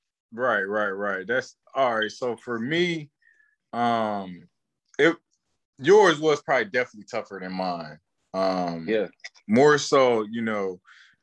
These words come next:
Speaker 1: um, Warren is, I'm, I wouldn't say totally diverse, bro, 'cause it, it's, it's, it's more,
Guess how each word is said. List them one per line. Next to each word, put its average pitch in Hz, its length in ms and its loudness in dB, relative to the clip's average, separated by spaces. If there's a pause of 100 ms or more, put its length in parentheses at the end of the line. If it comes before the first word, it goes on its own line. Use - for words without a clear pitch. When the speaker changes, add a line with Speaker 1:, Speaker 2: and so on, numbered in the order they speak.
(640)
Speaker 1:
um, 87 840 -4 (360)
Warren 185 600 6
is, 127 760 0 (720)
I'm, 131 160 -8 (420)
I 147 80 4
wouldn't 175 220 4
say 131 220 2
totally 147 680 2 (100)
diverse, 117 640 2
bro, 135 280 -6
'cause 110 240 -10
it, 120 100 -12 (200)
it's, 113 220 -8
it's, 120 280 -8
it's 110 240 -6
more, 120 520 4